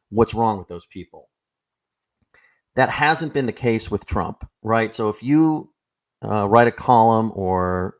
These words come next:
post an editorial that was critical of Trump for not being more aggressive on any range of issue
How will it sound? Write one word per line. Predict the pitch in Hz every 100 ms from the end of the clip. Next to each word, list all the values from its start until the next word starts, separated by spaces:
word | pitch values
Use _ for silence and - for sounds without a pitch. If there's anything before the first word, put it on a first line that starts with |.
| _
post | - 117 -
an | 110
editorial | 98 92 104 101 101 98 95 92 _ _ _ _ _
that | 98 101 98 95
was | 98 90
critical | - 127 120 - 110
of | 98
Trump | - 110 101 98
for | - 95
not | 104 92
being | 101 101
more | 98 104
aggressive | 101 95 98 95 98 92 -
on | 92 90 90
any | 92 110
range | 104 101 101 95
of | 90
issue | 101 - 95